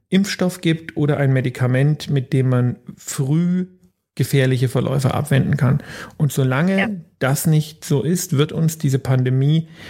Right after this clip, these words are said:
Speaker 1: äh, in ihrem eisernen Griff behalten und uns nicht loslassen. Und deswegen werden wir auch weiter senden.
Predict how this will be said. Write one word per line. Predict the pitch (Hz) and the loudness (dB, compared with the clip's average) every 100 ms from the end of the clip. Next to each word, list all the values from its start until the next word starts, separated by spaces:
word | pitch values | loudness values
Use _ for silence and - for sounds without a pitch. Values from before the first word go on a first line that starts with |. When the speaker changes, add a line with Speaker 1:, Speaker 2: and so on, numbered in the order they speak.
| - - | -20 -6
Speaker 1:
äh, | 151 | -4
in | - 147 | 0 0
ihrem | 147 139 | 2 0
eisernen | 131 143 170 170 160 | 2 0 2 0 0
Griff | - 170 - | -2 -4 -2
behalten | 131 127 127 123 143 165 | 0 2 2 2 0 0
und | - 131 - - _ | 0 -2 -2 -18 _
uns | - 160 160 143 | 0 0 2 0
nicht | 143 - 160 | 0 0 -2
loslassen. | 165 - 139 123 | -2 0 0 2
Und | 127 | 2
deswegen | 131 143 139 139 | 2 0 0 2
werden | 135 143 | 2 2
wir | 139 160 | 2 0
auch | 151 131 | 0 -2
weiter | 139 143 151 | 0 2 2
senden. | 143 165 170 127 | 2 2 2 -2